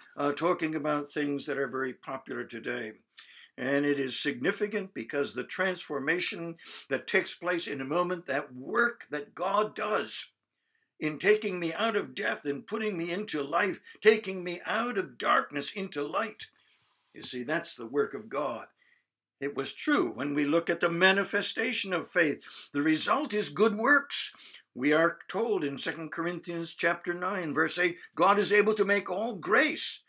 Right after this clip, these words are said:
all gifts abound toward you, that you always having all sufficiency in all things may abound to every good work."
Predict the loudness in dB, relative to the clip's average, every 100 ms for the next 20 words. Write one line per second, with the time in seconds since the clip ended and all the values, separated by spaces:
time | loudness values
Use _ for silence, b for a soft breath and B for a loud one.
0 | b b _ 4 4 4 2 2 2 -6
1 | -14 -16 _ -2 2 4 2 0 0 0
2 | 2 2 4 4 0 B B -2 0 -4
3 | -2 0 0 -2 -4 -2 2 2 2 0
4 | 0 -2 -2 -2 -8 -8 -6 -6 -8 B
5 | B 0 2 2 2 0 -2 -4 -2 -12
6 | -14 -16 b _ -6 -6 0 2 4 2
7 | 0 4 4 4 2 0 -6 _ _ _
8 | _ _ -6 -4 -2 0 -2 -2